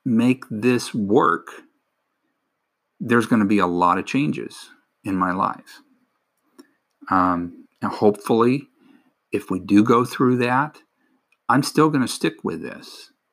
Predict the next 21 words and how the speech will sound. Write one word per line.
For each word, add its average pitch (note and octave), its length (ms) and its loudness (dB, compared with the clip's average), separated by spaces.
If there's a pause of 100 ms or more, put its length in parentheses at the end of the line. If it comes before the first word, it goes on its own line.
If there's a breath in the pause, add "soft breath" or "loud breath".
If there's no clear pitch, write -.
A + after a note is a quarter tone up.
(100)
And G#2+ 80 0
eventually A2 640 -2
we're G2+ 140 2
gonna G2 180 -2
make G2 260 -4
it - 140 -10
work. - 460 -8 (1400)
So G#2 560 2 (880)
it's G#2 220 -2
gonna C3 260 2
be D3 220 6
a, C3+ 120 4 (140)
it A2 120 -2
may G#2+ 260 4
be C3 260 6
a, A2+ 100 4
a, G#2+ 360 -2
a G2+ 120 0
rough G#2 320 0
ride, B2 520 0 (640)
and G2+ 600 0